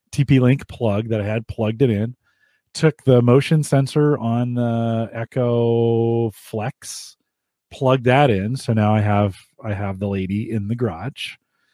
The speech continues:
and set up when it said, "Okay, when you sense motion, turn the light on. And then when you don't sense motion for five minutes, turn it off." You do that in the Amazon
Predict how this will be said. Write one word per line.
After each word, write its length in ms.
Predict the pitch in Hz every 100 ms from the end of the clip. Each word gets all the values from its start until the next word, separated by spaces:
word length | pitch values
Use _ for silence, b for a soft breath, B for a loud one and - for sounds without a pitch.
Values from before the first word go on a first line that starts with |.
| _ _ -
and 520 | 151 147 143 139 135
set 340 | - - 156 190
up 220 | 143 156 -
when 160 | 143
it 80 | 151
said, 180 | - 147
"Okay, 100 | 131
when 160 | 123 135
you 80 |
sense 280 | 120 190 202
motion, 360 | 165 135 - 170
turn 180 | 170 147
the 40 |
light 140 | 110 82
on. 140 | 78 _ _ _ b b b b
And 180 | 143 143
then 220 | 143 135 135
when 220 | 143 135
you 120 | 131
don't 240 | 147 160 123
sense 220 | 147 -
motion 320 | 127 120 131
for 120 | - 101
five 320 | - 202 156
minutes, 280 | 101 120 -
turn 180 | -
it 60 | 101
off." 280 | 87 - _
You 160 | 117 123
do 100 | 135
that 140 | 143
in 80 | 135
the 160 | 127 117
Amazon 500 | 110 110 101 98 95